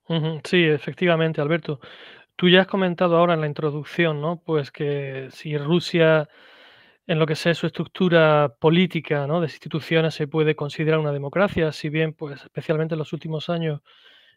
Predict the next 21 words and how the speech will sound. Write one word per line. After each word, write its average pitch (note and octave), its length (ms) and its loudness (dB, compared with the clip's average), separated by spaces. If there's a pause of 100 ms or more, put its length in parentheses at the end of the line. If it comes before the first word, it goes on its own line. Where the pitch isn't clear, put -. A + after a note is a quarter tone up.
(120)
y E3 60 -4
por D3+ 180 -4
supuesto D#3 480 -2
ya D3+ 520 0 (580)
con D#3+ 180 0
la C#3+ 120 4
guerra, D#3+ 320 6
¿no? D#3+ 100 0
se - 180 -2
ha D3+ 60 0
certificado D#3+ 840 -2
que D#3 160 -2
la C#3+ 120 -4
calidad D3+ 400 0
democrática D3+ 600 -2
de C#3 80 -8
sus - 80 -12
instituciones D#3 540 -6
no D3+ 140 -4
corresponde, D#3 600 -2
¿no? C#3 200 -8